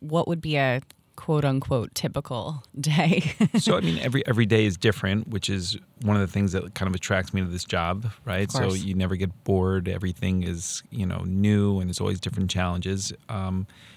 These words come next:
Speaker 2: the, the good thing is also is that if I have a meeting that's canceled or I have some free time, I could go home, see Jackson for, like, a half hour, forty-five minutes, then come back to work.
Speaker 1: Mm-hmm.
Speaker 2: Um, I try my best to get home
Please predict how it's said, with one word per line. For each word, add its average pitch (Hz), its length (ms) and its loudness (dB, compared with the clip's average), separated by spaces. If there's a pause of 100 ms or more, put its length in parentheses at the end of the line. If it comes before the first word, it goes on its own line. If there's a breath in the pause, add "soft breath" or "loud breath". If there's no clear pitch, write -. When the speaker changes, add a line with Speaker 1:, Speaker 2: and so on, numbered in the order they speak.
(580 loud breath)
Speaker 2:
the, 110 120 -2
the 98 240 -4
good 127 240 2
thing 107 140 6
is 98 80 6
also 95 360 2
is 90 140 -2
that 92 220 0 (100)
if 92 180 -4
I 90 60 0
have 92 180 -2
a 90 320 -2 (180)
meeting 98 440 2
that's 90 180 -2
canceled 90 400 -2
or 92 60 2
I - 20 2
have 87 80 -2
some 92 140 -2
free 95 200 -4
time, 90 280 -2
I 87 60 -4
could 90 180 -8
go 92 120 0
home, 90 220 0
see 95 140 -4
Jackson 92 420 -4
for, 92 120 -8
like, 92 120 -4
a 92 60 -2
half 90 280 -2
hour, 87 220 0
forty-five 92 420 -4
minutes, 90 260 -4
then 87 80 -6
come 87 140 -6
back 85 220 -6
to 92 100 -8
work. 92 300 -2 (220 loud breath)
Speaker 1:
Mm-hmm. 143 360 -4
Speaker 2:
Um, 90 340 0 (100)
I - 60 -2
try 101 280 2
my 95 160 4
best 92 340 0
to 101 80 -6
get 92 140 -2
home 92 460 2